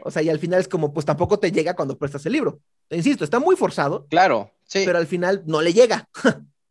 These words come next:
Speaker 1: Y no tiene como la misma onda, tanto de verlo como un crimen en todas sus letras, tanto de verlo como algo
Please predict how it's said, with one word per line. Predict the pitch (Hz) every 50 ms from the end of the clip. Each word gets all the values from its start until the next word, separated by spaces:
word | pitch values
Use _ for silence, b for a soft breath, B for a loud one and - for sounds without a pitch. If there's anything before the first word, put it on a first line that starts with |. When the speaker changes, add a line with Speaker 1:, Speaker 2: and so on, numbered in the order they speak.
| _ _ _ -
Speaker 1:
Y | 208 202
no | 196 202
tiene | 202 208 202 208 202
como | 202 180 156 147 147
la | 147 143
misma | 143 151 165 170 156 180 185 175 160
onda, | 147 143 147 151 160 156 156 160 156 143 143 _ _ _ _ _ _ _ _ _ _ _ _ _ _ _ _ _ _ _
tanto | - 170 170 156 170
de | 165 170 160
verlo | 202 247 320 370 370
como | 370 208 170 180
un | 208 226
crimen | 220 - - 160 160 170 214 254 233
en | 160 143 143
todas | 165 175 185
sus | - 160 131 123
letras, | 135 131 131 - 214 359 - _ b b b b b b _ _
tanto | - 202 202 196 202 202
de | 196 196
verlo | 196 220 233 285 370 381 -
como | 214 180 165 160 165
algo | 165 175 180 170 190 220 233 233 226 208 170 143 135 131 127 127 123 - _